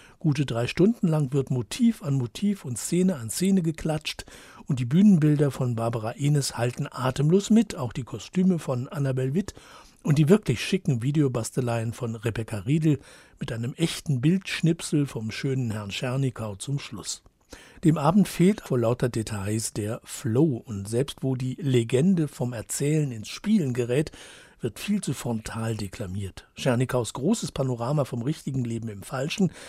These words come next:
bekommt nicht wirklich die Chance, Gesellschaft abzubilden, also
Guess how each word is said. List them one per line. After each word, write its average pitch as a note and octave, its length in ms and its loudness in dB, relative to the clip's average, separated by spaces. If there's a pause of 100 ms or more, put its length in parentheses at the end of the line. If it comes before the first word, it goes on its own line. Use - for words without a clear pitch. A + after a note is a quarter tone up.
(140)
bekommt - 420 0
nicht - 280 2
wirklich F#3 480 4
die F3+ 100 0
Chance, D3+ 440 -2
Gesellschaft C3+ 840 2
abzubilden, G#2 760 -6
also A2+ 300 -4